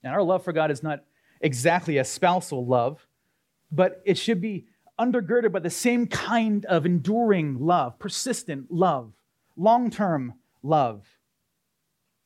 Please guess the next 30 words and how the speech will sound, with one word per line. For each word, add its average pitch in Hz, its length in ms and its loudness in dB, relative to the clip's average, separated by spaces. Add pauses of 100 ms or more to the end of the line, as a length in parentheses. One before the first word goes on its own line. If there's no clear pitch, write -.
And 160 80 0
it's 156 100 -4
a 165 60 -2
deep 247 320 -2
love 156 160 2
that 151 160 0
overwhelms 185 600 2
any 175 240 0
immediate 156 600 0
incident 165 640 -4 (880)
so - 140 -12
that 151 100 2
we 151 80 -2
don't 151 180 -2
react 143 300 0
too 143 140 -2
harshly 135 340 -4
or 117 40 -8
too 127 120 -16
quickly. 101 540 -14 (920)
And 131 80 -6
that 156 80 -2
over 202 160 4
time, 208 200 0
that, 160 200 0
that 160 200 -2
deep 208 220 -6
love 190 280 2
begins 175 240 -4
to, 156 140 -4